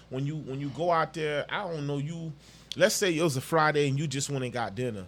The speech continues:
and you just put it on the table and no one don't say nothing. They act like it's regular, but everyone's like, "Hey, thank you for bringing dinner tonight. That, that was perfect. Ah, this is exactly what I wanted." Man, you just, you just do a phenomenal job, man. You always know what I want.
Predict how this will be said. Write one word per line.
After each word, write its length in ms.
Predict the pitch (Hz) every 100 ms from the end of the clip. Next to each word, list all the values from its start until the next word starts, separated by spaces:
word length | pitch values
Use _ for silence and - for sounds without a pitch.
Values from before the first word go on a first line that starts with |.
| 101
and 80 | 113
you 120 | 127
just 220 | 110 -
put 140 | 151
it 80 | 135
on 120 | 123
the 60 | 120
table 400 | 101 120 110 95 - - - -
and 180 | 110 113
no 120 | 151
one 180 | 151 143
don't 160 | 135
say 200 | - 139
nothing. 300 | 123 117 120
They 120 | 120 -
act 200 | 117 107
like 160 | 107
it's 140 | 123 123
regular, 380 | 120 92 95
but 260 | 90 92 90 - -
everyone's 400 | 147 131 135 127
like, 120 | 113
"Hey, 40 | 151
thank 300 | 151 190 170
you 220 | 156 123 - - - -
for 80 |
bringing 320 | 156 160 151 147
dinner 240 | 160 143
tonight. 300 | 127 120 107
That, 220 | 139 -
that 140 | 143 127
was 140 | 123
perfect. 520 | - 160 151 156 139 123
Ah, 300 | 113 98 110
this 180 | 160 147
is 160 | 123 107
exactly 420 | 85 170 147 165
what 160 | 151 151
I 100 | 147
wanted." 420 | 151 151 147 143 - - -
Man, 260 | 147 147
you 80 | 170
just, 260 | 143 135 -
you 80 | 170
just 180 | 143 131
do 80 |
a 40 | 110
phenomenal 520 | 120 120 139 131 127
job, 340 | 104 123 113
man. 220 | 107 113 123
You 120 | 139
always 360 | 143 156 147
know 100 | 143
what 120 | 143 139
I 40 |
want. 160 | 139